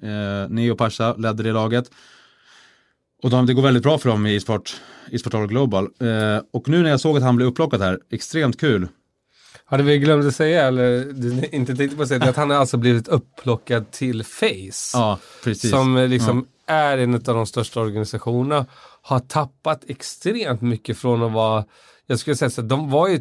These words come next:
Speaker 2: typ nästan bäst ett tag. Alltså de var ju bättre än Astralis om du går tillbaka ett år nästan.
Speaker 1: Ja, verkligen. Det är
Speaker 2: Eh,
Speaker 1: verkligen.
Speaker 2: och sen så tappade de tronen till Astralis, men var fortfarande liksom ett topp tre-lag och, eh, ett permanent, enligt
Speaker 1: Ja,
Speaker 2: mig, ett
Speaker 1: ja,
Speaker 2: pa-, eh,
Speaker 1: ja.
Speaker 2: så här,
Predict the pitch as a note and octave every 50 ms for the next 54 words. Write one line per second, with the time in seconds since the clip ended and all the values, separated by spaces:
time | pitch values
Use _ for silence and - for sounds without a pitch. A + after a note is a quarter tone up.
0 | - _ - - D3 B2 A#2+ C3+ C3+ A#2+ - A#2+ A2 G#2+ C#3 G3 F#3 - - -
1 | F3 C3+ - A2+ G#2+ G#2 G#2+ A2 G#2+ A2+ A#2+ C#3+ E3+ E3 C3 B2 A#2 - - A#2
2 | A2+ A2+ A2 - - - A#2 A2+ B2 C#3 D#3 D3 - E3 D3+ D3 C#3 C3+ B2+ -
3 | C3 A2+ G#2+ G#2 F#2+ - - A2 G#2 G2+ G2 - _ _ _ _ _ _ _ _
4 | - - - B2 - - D#3 E3 F#3+ F#3 D#3 D3+ C#3 B2 - - G#2 F#2+ G2+ G#2+
5 | G2 G#2 A#2 A#2 A#2+ A2+ A2+ A2+ A2+ A2+ A2+ A2+ A2+ A2+ A#2 - G#2 F#2+ - D3
6 | C3+ B2 D3 C#3+ C3 B2+ C#3+ C3 - D3 C3+ - - C#3 B2+ B2 A#2+ A#2+ G#2+ -
7 | - A#2+ A2+ A2+ A2+ A2 - - A2 G#2 - - C3 C3+ C#3 D3 D3 D3+ D3 C3
8 | - B2+ A#2+ A#2 A2+ A2+ A2 - C3+ A#2+ B2 - - B2 C3 D3+ D3+ C#3 B2 A2+
9 | G#2 - - G#2+ G#2 G#2 G2 - _ _ _ _ _ _ _ - - B2+ B2 -
10 | - - C#3 C#3 A#2+ G#2+ A#2 D#3 F3 D3+ B2+ B2+ B2+ B2 - - A#2 A2+ - A#2
11 | - - - D3+ C3+ B2+ B2 B2+ B2 B2+ F3+ A3 G#3 G3 - F3+ - - _ -
12 | D#3 D3+ C#3 C3 B2 G2+ B2 A#2 A2 A2 A2+ A2+ A2+ A2+ - C3 B2+ C3 B2+ A#2+
13 | A#2+ A#2 B2 B2 A#2 G#2+ A2 G#2+ G#2 G#2